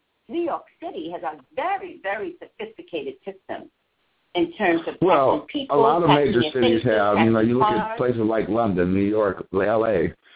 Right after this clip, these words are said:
Speaker 2: People don't know L A has a, a lot of cameras up, but they do, stuff in the downtown area. And,
Speaker 1: Oh.
Speaker 2: um,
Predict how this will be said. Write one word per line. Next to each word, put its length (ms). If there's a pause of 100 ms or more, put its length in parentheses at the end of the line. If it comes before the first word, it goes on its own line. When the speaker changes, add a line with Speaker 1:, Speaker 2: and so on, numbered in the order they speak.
(240)
Speaker 2:
People 200
don't 120
know 120
L 160
A 140
has 340
a, 260
a 20
lot 280
of 60
cameras 480
up, 180
but 140
they 100
do, 340 (300)
stuff 240
in 100
the 80
downtown 580
area. 480
And, 580 (120)
Speaker 1:
Oh. 680
Speaker 2:
um, 300